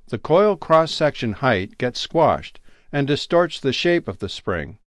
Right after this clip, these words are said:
This is easily remedied for any fixed position of the spring by rotating the screw profile object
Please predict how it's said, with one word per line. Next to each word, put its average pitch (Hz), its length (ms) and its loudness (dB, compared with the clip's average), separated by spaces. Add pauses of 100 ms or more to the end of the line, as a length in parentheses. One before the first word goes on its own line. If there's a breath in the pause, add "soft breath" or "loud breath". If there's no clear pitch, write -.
(760)
This 208 240 2
is 110 220 -4
easily 170 480 -2
remedied 104 580 -2
for - 240 -2
any 113 260 -2
fixed - 500 -6
position 95 520 -6
of 82 140 -10
the 85 100 -10
spring 90 460 -10 (420 soft breath)
by 110 140 2
rotating 110 640 0
the 87 120 -8
screw 180 360 -4
profile 135 640 0
object 98 540 -4